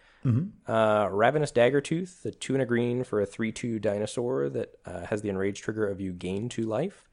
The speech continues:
Speaker 2: And then Ixalan's Binding, three and a white for the enchantment that, uh, does an O-ring. It exiles target non-land permanent, and they cannot cast cards that share the same name with the exiled card underneath Ixalan's Binding.
Speaker 1: Yeah, I, I,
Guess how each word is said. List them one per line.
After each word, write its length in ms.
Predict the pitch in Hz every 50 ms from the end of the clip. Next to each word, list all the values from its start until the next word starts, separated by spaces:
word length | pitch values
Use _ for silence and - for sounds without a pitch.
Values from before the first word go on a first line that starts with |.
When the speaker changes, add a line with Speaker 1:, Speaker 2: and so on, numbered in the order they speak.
| _ _
Speaker 2:
And 140 | - 104 104
then 180 | 101 98 202 - -
Ixalan's 540 | 110 - - - 135 131 123 117 113 104 104
Binding, 460 | 101 110 117 117 110 107 104 104 107
three 180 | - - 110 107
and 60 | 104
a 40 | 95
white 300 | 101 101 113 - - -
for 100 | - 113
the 120 | 110 101
enchantment 520 | 95 95 - - 117 - 135 131 127 - - -
that, 320 | 107 98 95 - - - -
uh, 200 | 101 92 - - 95
does 180 | 101 101 101
an 80 | 98 98
O-ring. 380 | 110 113 101 92 87 85 85 -
It 80 | - - -
exiles 420 | - - - 98 95 92 95 95
target 260 | - - 101 98 - 104
non-land 420 | 104 101 98 98 101 101 95 92
permanent, 320 | - 131 143 147 143 -
and 180 | - 117 104 101
they 80 | 95 95
cannot 520 | - - - - 127 131 127 - - -
cast 380 | - - 123 120 117 - - -
cards 380 | - 110 110 107 107 104 101
that 140 | 101 - -
share 220 | - - 107 101
the 60 | 98 95
same 280 | - - 104 104 107
name 240 | 107 107 101 95 95
with 80 | 101 -
the 100 | - -
exiled 380 | 104 - - 131 131 - -
card 280 | - - 113 107 104 104
underneath 280 | 104 104 101 - -
Ixalan's 420 | - - - - - - 165 180 -
Binding. 320 | - - - - - 139 - _ _ _ _ _ _ _ -
Speaker 1:
Yeah, 360 | - 123 160 190 214 220 208 -
I, 260 | 135 123 - -
I, 60 | 147